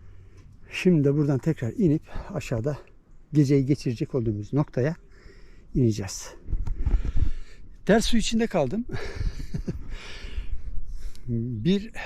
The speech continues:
tarihi kalıntının, tarihi spor kompleksinin bugüne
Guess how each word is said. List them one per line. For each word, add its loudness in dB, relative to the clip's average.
tarihi 2
kalıntının, 2
tarihi 0
spor -4
kompleksinin -2
bugüne 4